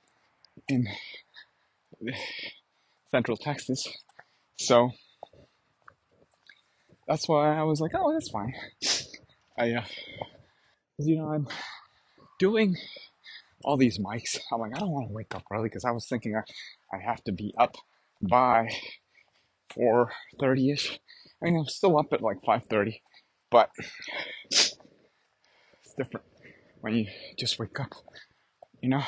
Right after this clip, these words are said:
I woke up around five thirty by myself. That's different. I don't wanna be woken up by an alarm. So, hey, I'm already panting. This power walk is working, baby. This might be <laughs> a little more annoying for you guys. So this is a temporary thing, I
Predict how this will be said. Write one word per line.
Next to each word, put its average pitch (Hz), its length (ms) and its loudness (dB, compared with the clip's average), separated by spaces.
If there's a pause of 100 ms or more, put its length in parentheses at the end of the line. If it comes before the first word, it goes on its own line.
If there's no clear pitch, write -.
(140)
I 117 60 0
woke 151 260 0
up 147 160 -4 (240)
around 104 240 -4 (560)
five 120 200 2
thirty 117 200 4
by 104 140 2
myself. 98 440 -4 (180)
That's 139 180 -6
different. 120 340 -8 (400)
I 110 80 2
don't 127 160 2
wanna 113 200 0 (1040)
be 113 80 2
woken 107 300 -2
up 107 140 -2
by 104 160 2
an 90 80 -4
alarm. 95 300 -4 (300)
So, - 240 -10 (560)
hey, 185 100 2
I'm 131 120 2
already 127 280 -2
panting. 120 320 -4
This 143 140 -2
power 160 300 -2
walk 127 240 -6
is 104 100 -4
working, 117 320 -4
baby. 127 280 0 (520)
This 123 160 0
might 139 200 4
be 131 240 2
<laughs> - 80 0
a 156 40 8
little 147 320 8 (440)
more 131 300 8
annoying 120 360 6
for - 140 -2
you 117 120 8
guys. 110 280 4 (500)
So 92 60 -12
this 98 160 -6
is 120 120 0
a 120 80 2
temporary 123 480 4
thing, 131 240 -2 (180)
I - 40 -16